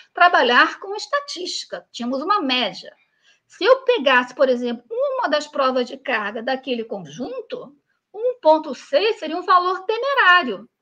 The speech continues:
Se eu pegasse um valor, né, de uma prova de carga que, por acaso, deu um valor maior, se eu dividisse por um ponto seis e usasse em toda a obra, isso aí não é razoável.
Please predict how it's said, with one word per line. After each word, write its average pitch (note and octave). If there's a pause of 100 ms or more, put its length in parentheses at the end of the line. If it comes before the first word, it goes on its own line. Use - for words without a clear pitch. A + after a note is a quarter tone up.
(580)
Se -
eu E4
pegasse B3
um E4+
valor, C4+ (160)
né, D4+ (100)
de C4+
uma D#4
prova C#4
de C4+
carga G#3+
que, C4
por B4
acaso, A#3+
deu B3
um C4+
valor G#3+
maior, C4 (320)
se -
eu F4
dividisse D4
por F4
um A3+
ponto C4+
seis D4+ (400)
e F4+ (200)
usasse B3+
em B3
toda G4
a G#3+
obra, C#4
isso C4+
aí C#4
não E4+
é C#4+
razoável. E4